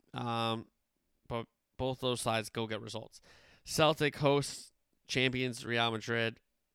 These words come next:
Wow, what a, what a night it'll be at Celtic Park. Um, and Leb-, Red Bull Leipzig hosts Shakhtar Donetsk. So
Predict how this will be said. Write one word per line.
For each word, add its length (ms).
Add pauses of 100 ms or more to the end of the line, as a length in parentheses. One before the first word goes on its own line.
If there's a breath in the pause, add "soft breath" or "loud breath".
(160)
Wow, 300
what 160
a, 140
what 180
a 80
night 180
it'll 160
be 160
at 140
Celtic 320
Park. 400 (180)
Um, 540 (320)
and 120
Leb-, 240 (140)
Red 160
Bull 120
Leipzig 340
hosts 480 (160)
Shakhtar 400
Donetsk. 260
So 240